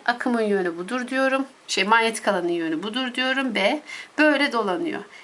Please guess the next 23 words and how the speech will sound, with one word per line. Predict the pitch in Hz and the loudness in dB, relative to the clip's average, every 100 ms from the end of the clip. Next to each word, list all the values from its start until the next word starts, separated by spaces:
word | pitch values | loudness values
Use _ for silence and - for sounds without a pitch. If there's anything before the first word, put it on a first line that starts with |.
| - | -4
İstediğin | 330 330 - 233 233 220 | -2 -2 -4 -4 -4 -2
noktadan | 208 208 - 208 254 269 | -2 -2 -2 2 2 2
teğet | - 196 185 - | -4 -2 -4 -6
çiz. | - - - - - - - | -10 -8 -10 -12 -20 -20 -8
Teğet | 254 226 240 - | 2 2 2 -2
çizdim. | 254 233 262 262 - - - - - - - - - - - - - | -4 -2 -4 -4 -10 -20 -20 -20 -20 -20 -20 -20 -20 -20 -20 -20 -10
Teğet | 226 220 240 - | -2 0 0 -6
çizdik. | 247 226 135 - - - - - - - - - - - - - - | -8 -6 -8 -8 -18 -20 -20 -20 -20 -20 -20 -20 -20 -20 -20 -20 -10
Teğet | 269 202 190 - | -4 -2 -2 -6
çizdik | 190 180 - - | -8 -6 -4 -4
ve | 208 | -4
teğet | 185 170 - | -4 -4 -6
çizdik. | - 202 - - - - - - - - - - | -12 -12 -18 -20 -20 -20 -20 -20 -20 -20 -20 0
Mesela | 294 302 269 269 262 | 2 4 6 6 6
ben | 269 277 | 4 4
size | - 277 | -2 -4
şimdi | - 269 | -4 -2
desem | 247 262 262 247 247 | -2 2 2 0 -2
ki | 254 - - - - - - - - - - - | -6 -6 -14 -20 -20 -20 -20 -20 -20 -20 -20 -4
X | 262 - 254 | -4 0 0
noktasındaki | 247 254 247 262 240 240 247 | 0 0 -2 0 -2 0 2
manyetik | 240 240 247 247 - - | 2 2 -2 -6 -12 -2
alanın, | 240 240 240 247 | 0 2 0 0